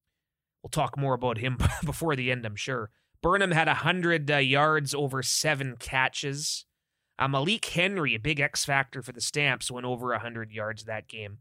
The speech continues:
But, uh, this one was kind of a back and forth affair. And the Stampeders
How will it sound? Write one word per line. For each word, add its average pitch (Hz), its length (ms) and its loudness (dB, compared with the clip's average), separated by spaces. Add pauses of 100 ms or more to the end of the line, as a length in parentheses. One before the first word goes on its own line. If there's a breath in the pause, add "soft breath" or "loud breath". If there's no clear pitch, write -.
(520)
But, 127 240 0
uh, 139 100 4
this 202 220 0
one 294 160 0
was 214 140 2
kind 214 200 2
of 175 120 4
a 151 60 0
back 156 380 2
and 143 160 -4
forth 175 400 -2
affair. 131 680 -2 (1200)
And 143 640 0 (560)
the 147 80 -2
Stampeders 165 1200 0